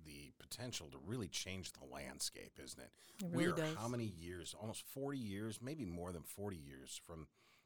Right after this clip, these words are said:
Speaker 1: the discovery of H I V and this virus. We do not have a vaccine for H I V at this point.
Speaker 2: Right, we don't.
Speaker 1: But
Speaker 2: No.
Speaker 1: we do now have prep,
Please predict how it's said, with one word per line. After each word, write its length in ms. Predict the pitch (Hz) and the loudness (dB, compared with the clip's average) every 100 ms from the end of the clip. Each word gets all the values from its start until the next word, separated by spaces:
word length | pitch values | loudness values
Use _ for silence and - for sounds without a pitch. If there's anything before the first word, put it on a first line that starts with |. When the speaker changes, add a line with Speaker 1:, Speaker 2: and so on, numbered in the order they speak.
| - | -2
Speaker 1:
the 80 | |
discovery 480 | 104 - 110 95 78 | 2 4 4 0 -2
of 80 | 71 | -4
H 240 | 76 76 | -4 -2
I 80 | 80 | -4
V 160 | 71 76 | -4 -8
and 100 | 69 | -8
this 120 | 73 | -8
virus. 380 | - 76 73 - - - - | -6 -6 -6 -8 -12 -20 -6
We 200 | 101 147 | -2 0
do 80 | 127 | 2
not 380 | 101 82 92 - | 2 2 0 -2
have 200 | - 76 - | -2 -4 -4
a 160 | 58 | -6
vaccine 420 | 62 60 - 67 62 | -6 -2 -2 -2 -8
for 180 | - 67 | -8 -8
H 220 | 69 - | -6 -4
I 120 | 67 | -6
V 140 | 65 65 | -8 -10
at 100 | - | -10
this 160 | 120 | -10
point. 240 | - - - - | -10 -12 -8 6
Speaker 2:
Right, 300 | 170 160 - | 8 10 8
we 140 | 175 | 6
don't. 320 | 165 165 160 - - - - | 6 4 2 -2 -10 -12 -2
Speaker 1:
But 160 | - | 2
Speaker 2:
No. 80 | 170 | 4
Speaker 1:
we 160 | 107 107 82 | 4 4 4
do 200 | 131 139 | 4 4
now 420 | 95 92 78 - | 4 2 0 -2
have 400 | - 87 78 - - | 0 0 0 -6 -8
prep, 400 | - - - | -2 -2 -2